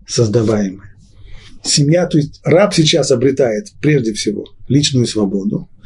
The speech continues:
Второе, он приобретает свою семью, он становится семьянином,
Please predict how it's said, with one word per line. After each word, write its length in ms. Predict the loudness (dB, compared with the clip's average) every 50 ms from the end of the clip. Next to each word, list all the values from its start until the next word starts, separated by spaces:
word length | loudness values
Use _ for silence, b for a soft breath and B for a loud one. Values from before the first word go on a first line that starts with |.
| B B B B
Второе, 720 | -6 -2 2 4 4 6 6 6 6 4 4 2 -2 -6 -4 0
он 220 | 2 2 2 2
приобретает 840 | 4 2 4 4 2 2 2 0 2 2 2 2 2 0 -2 -4 -8 -12 -18 -20 -20 -20 -20 _ -20 -20 -20 _ _ -14
свою 320 | -2 2 4 4 4 4
семью, 480 | 4 2 2 2 4 2 2 2 0 0 -2 -6 -12 -20 -20 -20 -20 -14 -8
он 100 | -6 -6
становится 640 | -4 -2 0 2 4 4 4 2 0 -2 -6 -8 -4
семьянином, 720 | -4 -2 0 0 2 2 2 2 2 0 -2 -4 -4 -8